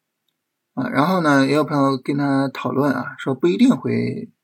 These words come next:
呃，说这个回踩确认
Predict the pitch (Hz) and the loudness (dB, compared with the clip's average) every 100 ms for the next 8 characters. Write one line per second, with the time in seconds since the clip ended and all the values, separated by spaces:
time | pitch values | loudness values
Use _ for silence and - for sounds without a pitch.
0 | _ _ _ _ - 143 131 - 120 117 | _ _ _ _ -16 -14 -10 -4 -2 -2
1 | 127 - 67 - _ _ _ _ - 131 | -4 -6 -10 -12 _ _ _ _ -4 0
2 | 131 127 123 131 123 123 | 0 -2 -4 -2 -2 -4